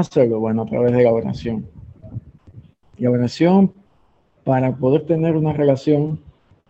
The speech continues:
con Jesús, con Dios, y para poder comunicar a los demás también esa relación. Porque hay una cosa muy cierta que sabemos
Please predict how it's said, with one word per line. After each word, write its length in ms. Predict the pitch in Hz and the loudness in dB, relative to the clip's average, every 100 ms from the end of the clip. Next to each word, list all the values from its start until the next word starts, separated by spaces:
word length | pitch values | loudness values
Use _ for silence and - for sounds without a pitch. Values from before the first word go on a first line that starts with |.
| _ _ - _ - | _ _ -20 _ -4
con 240 | 131 123 | -2 2
Jesús, 560 | 123 - 151 165 - _ _ _ | 0 2 0 0 -6 _ _ _
con 200 | 131 120 | -4 0
Dios, 460 | 123 123 123 143 - - - - - _ - - - _ _ - 415 _ - - - - - _ - - | 4 6 4 0 -14 -18 -16 -16 -20 _ -20 -20 -20 _ _ -20 -20 _ -20 -20 -20 -20 -20 _ -14 2
y 160 | 160 | 4
para 280 | 143 147 127 | 6 4 2
poder 460 | 127 123 151 180 - | 2 2 2 2 -2
comunicar 460 | 143 139 131 127 | 0 0 2 2
a 40 | 131 | 2
los 140 | 131 | 2
demás 440 | 131 123 120 120 - | 0 0 -2 -4 -6
también 580 | 120 120 120 120 127 - | -4 -2 -2 -2 -8 -10
esa 240 | 123 127 | -6 -4
relación. 600 | 123 123 117 - 113 107 - _ _ _ _ _ _ _ _ | -2 0 -2 -2 -6 -6 -12 _ _ _ _ _ _ _ _
Porque 300 | 135 127 143 | -2 0 4
hay 120 | 139 | 4
una 180 | 170 170 | 4 2
cosa 340 | 165 170 165 151 | 0 -2 -4 -4
muy 180 | 147 151 | -2 -2
cierta 500 | - 139 123 - 117 | 2 4 4 2 -6
que 100 | 117 | -4
sabemos 440 | - 117 127 139 | -2 0 0 -2